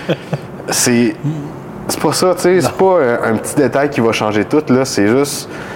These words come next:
Speaker 2: euh, tu sais, si en ce moment, ta forme te crée, te fait pas de douleur, t'es capable de, de lever pesant, pourquoi t'as changerais, tu sais ?
Speaker 1: Oui.
Speaker 2: C'est sûr que, encore là,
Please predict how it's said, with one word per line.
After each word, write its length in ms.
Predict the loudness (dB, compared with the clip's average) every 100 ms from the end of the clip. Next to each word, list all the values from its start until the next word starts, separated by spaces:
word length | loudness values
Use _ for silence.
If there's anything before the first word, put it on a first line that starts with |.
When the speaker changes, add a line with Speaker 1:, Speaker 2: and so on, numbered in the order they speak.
| -6 -2
Speaker 2:
euh, 120 | 0
tu 80 | 0
sais, 100 | 0
si 300 | 2 2 2
en 100 | 2
ce 120 | 0
moment, 360 | 2 2 0 -2
ta 100 | -4
forme 540 | -2 0 2 4 2 -2 -10 -8
te 80 | -4
crée, 220 | -2 0
te 160 | -2 -2
fait 140 | -4
pas 100 | -2
de 60 | 2
douleur, 560 | 4 4 4 2 -2 -6 -12 -12 -4
t'es 80 | 0
capable 320 | 0 2 2
de, 160 | 2 2
de 140 | 4
lever 240 | 2 2 2
pesant, 440 | 2 2 0 -2 -4 -10 -14 -14 -14 -14 -14 -16 -14 -8
pourquoi 200 | -2 0
t'as 100 | 0
changerais, 400 | -2 0 2 2 0
tu 80 |
sais ? 140 | -2 -2 -4
Speaker 1:
Oui. 180 | -6 -6 -10 -14 -8
Speaker 2:
C'est 100 | -4
sûr 240 | 0 2 2
que, 240 | 2 2 0 -10 -10 -12 -10 -6
encore 300 | -2 2 2
là, 220 | 4 2